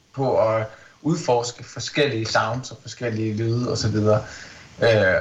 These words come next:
og Monsters in My Mind og Twenty-one four er helt klart, hvad kan man sige, øhm, altså, det er faktisk, jeg vil nærmere sige, det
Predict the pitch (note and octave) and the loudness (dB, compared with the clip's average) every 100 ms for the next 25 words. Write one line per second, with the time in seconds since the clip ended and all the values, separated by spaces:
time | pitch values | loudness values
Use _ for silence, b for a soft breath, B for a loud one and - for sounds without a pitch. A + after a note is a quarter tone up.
0 | - - G#2+ G#2 A#2+ D3 F3+ F#3+ D#3+ D3 | 0 0 2 0 0 0 -2 -6 -6 -4
1 | B2+ A#2 B2 C#3+ E3 - - A#2+ A2+ A2 | -4 -2 0 0 -2 -6 -4 -2 0 -2
2 | - C#3+ D#3 D3 C3+ C3 C3+ D#3 D3+ A#2+ | -2 -2 0 0 -2 -2 0 2 2 -2
3 | D#3 - C#3+ B2 B2 B2 C3 A#2 C3+ C3 | -4 -4 -2 -2 -4 -8 -8 -6 -4 -2
4 | C3+ C3 - B B B B - B2 A2 | -2 -4 -8 B B B B 0 2 2
5 | G#2+ G#2+ G#2 G#2 G2+ - C3 B2+ C#3 C3+ | 2 2 2 0 -2 -2 0 2 4 4
6 | D#3+ D#3 C#3+ C#3 D3 F#3 G3+ - F#3+ F#3 | 4 2 -2 0 0 2 0 -4 -8 -2